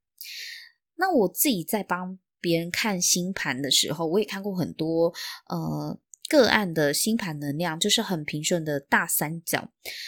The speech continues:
那不是每个人呢，都选择英雄般的磨练才叫做英雄之旅，因为每个人的课题真的是不一样的，旅程不同，使命也不同。可是啊，我觉得要成为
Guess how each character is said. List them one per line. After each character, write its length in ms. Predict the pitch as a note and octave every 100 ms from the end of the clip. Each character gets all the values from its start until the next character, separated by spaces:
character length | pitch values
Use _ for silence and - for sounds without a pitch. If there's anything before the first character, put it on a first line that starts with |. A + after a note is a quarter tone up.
| -
那 120 | B3+ A3+
不 180 | -
是 160 | C4 G4
每 140 | D4
个 140 | F3 F3
人 200 | D#3 D3+
呢， 200 | D#3 D#3+
都 400 | G3+ G3 G3+ G#3 _ _ _ _
选 340 | - - D#3+
择 320 | D#3 D#3 D3 D3
英 220 | G3+ G#3+
雄 240 | G#3 D3+
般 140 | D#3 E3
的 40 |
磨 240 | D#3+ D3+
练 200 | D3 E3
才 120 | D#3 F#3+
叫 140 | G#3
做 160 | G#3+ -
英 160 | A3+
雄 280 | B3 G3+ E3
之 280 | - F3+ F3+
旅， 300 | F3 D3 - - - -
因 100 | E4+
为 80 | G4+
每 100 | A#3+
个 140 | G3+
人 100 | F#3+
的 60 | F#3
课 240 | - D4
题 140 | G#3+ F3
真 160 | G#3+
的 100 | G3+
是 140 | F3+ F#3+
不 280 | - B3+
一 180 | F#3+ C3+
样 280 | D#3+ C#3+ C#3
的， 200 | G#2 F2+ - - -
旅 220 | G#3 G#3
程 320 | F#3+ G#3 F#3+
不 160 | G#3 C#4
同， 460 | - - D#3+ D#3 E3+ _
使 320 | - - F#3
命 200 | E3+ A3
也 120 | E3+ C#3+
不 160 | F#3+
同。 340 | F#3 E3+ - - _ - - - - _
可 140 | -
是 180 | F3 -
啊， 140 | D#4+ B3+
我 180 | G3
觉 180 | D#3+ E3
得 140 | E3+ F3+
要 180 | B3+
成 380 | B3 - G3+ F3+
为 300 | G#3 F#3+ G3+